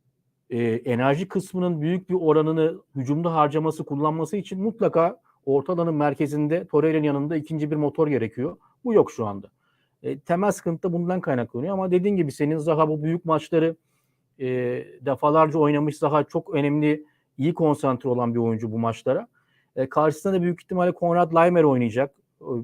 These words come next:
öyle gözüküyor. Mazraoui bir sakatlığı var o bölgede. E, Laimer ağır bir oyuncu. Bence ona ciddi bir üstünlük kurabilir. Ziyech konusuna gelirsek Ziyech, e,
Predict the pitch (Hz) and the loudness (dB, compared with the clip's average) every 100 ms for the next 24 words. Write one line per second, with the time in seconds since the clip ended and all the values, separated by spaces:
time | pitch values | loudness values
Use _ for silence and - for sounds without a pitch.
0 | - 151 143 135 123 117 143 127 131 127 | -2 6 6 6 2 -2 -2 2 4 4
1 | 135 135 135 131 131 139 131 139 147 120 | 4 4 0 0 -2 -2 -2 0 2 4
2 | 113 107 110 104 113 180 247 _ _ _ | 2 2 0 0 -2 -4 -10 _ _ _
3 | _ _ 120 120 113 143 175 185 170 - | _ _ 2 2 6 6 4 0 -2 -8
4 | _ 123 139 170 180 175 175 170 180 160 | _ 4 6 6 4 4 4 0 -2 0
5 | 156 160 156 156 156 135 131 160 151 - | 0 2 2 2 0 -4 -6 -2 -2 -2
6 | 151 147 151 156 147 135 196 - _ _ | -2 -4 0 4 4 2 -4 -8 _ _
7 | _ _ _ _ - 123 196 202 - 196 | _ _ _ _ -12 2 6 6 2 -4
8 | 185 202 185 190 190 - 185 170 190 190 | -4 -4 0 0 0 -2 -2 0 0 0
9 | - - - 151 151 151 | -2 -12 -4 0 0 -2